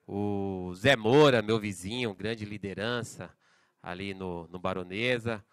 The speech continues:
o Joelso, que tá aí também, grande liderança ali na nossa região,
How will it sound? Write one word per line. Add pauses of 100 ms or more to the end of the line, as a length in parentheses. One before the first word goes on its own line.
(220)
o
Joelso,
que
tá
aí
também,
grande
liderança (480)
ali
na
nossa
região,